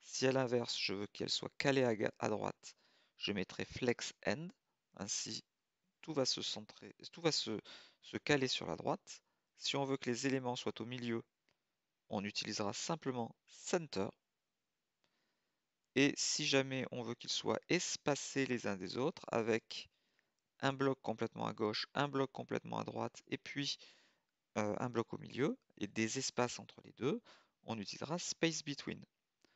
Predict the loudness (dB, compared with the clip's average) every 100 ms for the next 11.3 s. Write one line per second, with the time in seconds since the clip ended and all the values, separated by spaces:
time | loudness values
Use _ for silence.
0 | _ _ _ -6 -6 -2 -2 -2 0 2
1 | 2 -6 -12 _ _ _ _ _ _ _
2 | _ _ _ _ _ _ _ _ _ _
3 | 0 4 4 2 0 2 2 0 -2 0
4 | 0 0 -4 -4 -6 -4 -2 0 -2 0
5 | 0 0 -6 -14 -10 -10 -6 0 0 0
6 | -10 -6 -6 -6 -2 -2 -2 -6 -8 -6
7 | -2 -2 -2 -2 0 2 2 0 -12 _
8 | _ _ _ _ _ _ _ _ _ _
9 | _ _ _ _ _ _ _ _ _ _
10 | _ _ _ _ _ _ -2 -2 -2 -4
11 | -4 -8